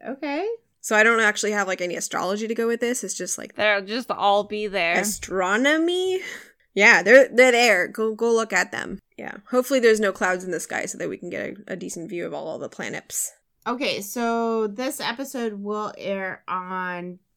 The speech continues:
Speaker 1: fucking <laughs> March twenty-seventh, if I can get my shit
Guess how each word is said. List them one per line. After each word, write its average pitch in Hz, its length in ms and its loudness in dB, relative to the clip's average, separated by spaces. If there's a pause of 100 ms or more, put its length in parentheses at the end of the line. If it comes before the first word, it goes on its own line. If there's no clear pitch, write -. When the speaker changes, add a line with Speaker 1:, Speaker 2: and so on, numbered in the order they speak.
(280)
Speaker 1:
fucking 180 800 -10
<laughs> - 60 -20
March - 960 -2
twenty-seventh, 233 840 -6
if 190 160 -12
I 180 100 -10
can 175 160 -14
get 214 220 -14
my 339 120 -14 (540)
shit 349 260 -12